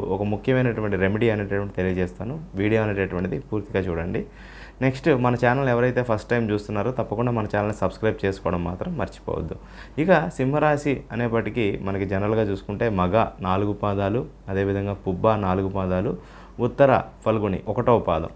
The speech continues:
కలిపితే మనకి సింహరాశి అవటం జరుగుతుంది.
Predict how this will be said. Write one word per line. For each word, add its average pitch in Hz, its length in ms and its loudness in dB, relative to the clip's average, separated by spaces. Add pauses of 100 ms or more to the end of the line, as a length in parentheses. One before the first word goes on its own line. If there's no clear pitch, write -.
(140)
కలిపితే 98 300 -2
మనకి 110 340 -2
సింహరాశి 98 640 0 (120)
అవటం 90 260 -4
జరుగుతుంది. 80 500 -4